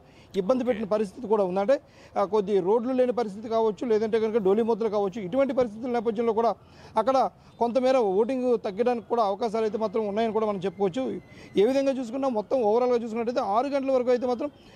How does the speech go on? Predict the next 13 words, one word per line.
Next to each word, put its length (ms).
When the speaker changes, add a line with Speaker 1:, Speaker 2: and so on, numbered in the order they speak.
Speaker 1:
at 80
least 540
ఎనభై, 480
ఎనభై, 280
ఎనభై 320
రెండు 180
శాతం 360
వరకు 260
చేరుకునే 560
అవకాశాలు 640
ఉన్నాయంటూ 400
అయితే 140
మాత్రం, 300